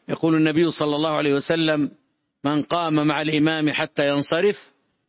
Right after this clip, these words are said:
كتب له قيام ليلة". يلاحظ حتى في المسجد النبوي أن البعض من الناس لا يصلون التراويح مع الإمام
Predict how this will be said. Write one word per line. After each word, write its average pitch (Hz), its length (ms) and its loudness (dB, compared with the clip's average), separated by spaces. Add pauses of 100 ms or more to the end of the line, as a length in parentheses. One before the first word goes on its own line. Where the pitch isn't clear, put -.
(160)
كتب 151 480 0
له 160 640 0
قيام 156 640 0
ليلة". 120 400 -2 (2000)
يلاحظ 180 460 0
حتى 196 260 -2
في 147 60 -2
المسجد 165 400 0
النبوي 151 580 0 (960)
أن 180 180 0
البعض 180 320 0
من 175 240 0
الناس 196 380 0
لا 208 140 0
يصلون 175 380 0
التراويح 156 440 0
مع 139 140 0
الإمام 120 400 -4